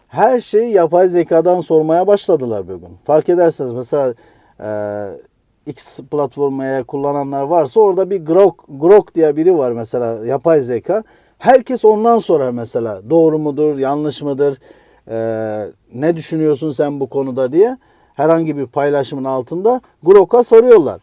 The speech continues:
E, Grok bu bilgiyi nereden alıyor arkadaşlar? Grok bu bilgiyi sosyal medyadaki, bu sosyal medya havuzundaki bilgilerden edindiği bilgiyle karşı tarafa satıyor bu bilgiyi.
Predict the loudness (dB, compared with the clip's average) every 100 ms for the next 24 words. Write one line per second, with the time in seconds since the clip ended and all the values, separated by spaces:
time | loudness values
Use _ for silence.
0 | _ _ -10 0 6 6 4 2 2 2
1 | -4 -2 -2 0 2 2 4 2 2 2
2 | 0 -2 -4 -4 -6 0 0 0 -2 4
3 | 4 2 -6 -6 -4 -6 -4 -4 -2 -4
4 | _ _ _ _ 0 0 4 4 4 0
5 | 2 4 4 2 -2 -4 -2 -2 -6 _
6 | _ -10 -10 -6 -8 -2 2 2 2 0
7 | 4 4 2 -2 -2 -2 -2 0 2 0
8 | 0 -4 -4 _ _ _ _ -12 -8 -6
9 | 2 4 6 6 4 2 0 _ -6 -4
10 | -4 -2 -2 -2 -2 -4 -2 -2 2 0
11 | 0 -2 -2 -4 -2 -2 -2 -4 -4 -8
12 | -6 -6 -6 -10 -14 -16 -20